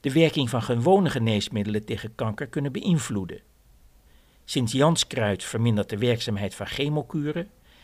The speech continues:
en ook ginkgo biloba, echinacea, ginseng en knoflookpillen die doen dat. Vertel dus altijd aan je dokter of je alternatieve middelen gebruikt.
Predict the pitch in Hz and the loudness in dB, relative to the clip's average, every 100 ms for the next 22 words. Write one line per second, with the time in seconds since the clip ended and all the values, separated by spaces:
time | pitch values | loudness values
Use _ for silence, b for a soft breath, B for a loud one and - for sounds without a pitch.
0 | b - 151 - 165 135 - 107 110 104 | b -2 0 2 0 2 0 0 2 4
1 | 131 139 156 151 110 - 107 95 - 131 | 4 2 0 -2 -4 -4 -2 -2 0 0
2 | 131 143 135 110 107 95 - 113 120 - | 0 0 -2 -4 -6 -4 -2 0 0 -4
3 | - 117 107 - - - 120 117 - 139 | -8 -8 -8 -10 -12 -8 -6 -6 -6 -4
4 | 117 120 127 120 139 110 - - _ _ | -2 -2 -2 -2 0 0 -4 -12 _ _
5 | _ _ _ _ _ _ _ _ _ _ | _ _ _ _ _ _ _ _ _ _
6 | _ b b b b b - 185 190 180 | _ b b b b b 4 6 6 4
7 | 190 214 196 175 135 107 160 165 165 143 | 2 2 2 2 2 4 2 2 -4 -8
8 | b b b _ - - - - 123 123 | b b b _ -2 0 -2 -2 -2 0
9 | 123 117 107 120 123 147 113 90 - - | -4 -4 -6 -2 0 2 0 -2 -8 -10
10 | 82 - - - | -12 -16 -20 -20